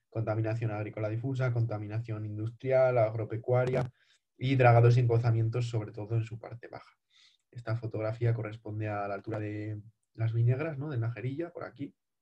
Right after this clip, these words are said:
Esto sería por aquí. ¿No? Pues ese río salvaje de montaña con un caudal importante, unas pozas profundas y un bosque autóctono. Esto es un ejemplo de la destrucción de la ribera de Najerilla,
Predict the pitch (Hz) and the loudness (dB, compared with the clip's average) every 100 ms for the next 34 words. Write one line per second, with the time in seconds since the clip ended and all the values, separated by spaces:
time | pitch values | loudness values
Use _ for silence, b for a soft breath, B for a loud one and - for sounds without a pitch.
0 | _ _ _ _ _ _ _ _ 110 107 | _ _ _ _ _ _ _ _ -10 -8
1 | 104 101 110 139 - _ _ _ _ _ | -8 -8 -8 -8 -10 _ _ _ _ _
2 | _ _ 117 117 98 - 113 104 110 113 | _ _ 0 0 0 -6 -4 -2 0 0
3 | 117 107 113 117 120 110 104 101 110 113 | -2 0 0 2 2 2 -2 -4 -2 0
4 | 110 110 101 107 101 110 104 101 104 120 | 0 -2 -4 -6 0 0 0 -4 2 2
5 | 117 113 104 113 - - 107 113 - - | 4 4 4 0 -2 -4 -2 -2 -8 -10
6 | - 113 113 120 120 117 B B B _ | -4 2 6 10 8 6 B B B _
7 | 107 104 101 113 - 110 95 98 92 - | 0 2 2 2 6 6 8 4 0 -2
8 | - - _ _ _ _ - B B B | -6 -12 _ _ _ _ -8 B B B
9 | - _ _ _ _ _ _ - _ _ | -16 _ _ _ _ _ _ -20 _ _
10 | _ _ _ _ _ _ - - - 117 | _ _ _ _ _ _ -12 -4 6 10
11 | 120 117 113 123 120 143 135 113 107 123 | 10 12 12 12 12 12 12 12 12 8
12 | - 110 107 107 107 104 110 113 117 139 | 6 10 10 10 8 8 6 6 8 8
13 | 156 | 6